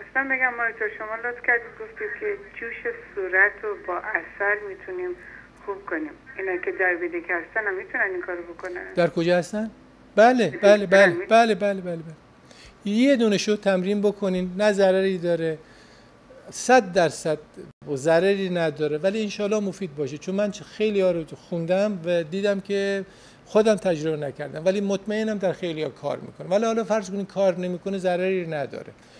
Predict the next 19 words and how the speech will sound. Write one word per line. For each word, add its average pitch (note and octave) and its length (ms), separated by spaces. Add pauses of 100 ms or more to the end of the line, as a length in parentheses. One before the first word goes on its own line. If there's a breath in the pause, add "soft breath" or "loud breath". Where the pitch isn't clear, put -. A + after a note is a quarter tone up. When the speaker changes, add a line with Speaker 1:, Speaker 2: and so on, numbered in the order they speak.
(120 loud breath)
Speaker 2:
شما G#3 200
اگه G#3 180
جوش F#3+ 320
می‌زنین، F3 300
دختر G3 360
جوونتون F3 520
موقع E3 280
امتحان E3+ 280
یه F#3 120
جوش F3+ 240
می‌زنین، G#3 260
یه A#3+ 80
ذره G#3 220
عسل E3+ 320
بذارین، C3 380
ببینید F3+ 260
چجوری C#3+ 300
کار A#2+ 240
می‌کنه. A2 260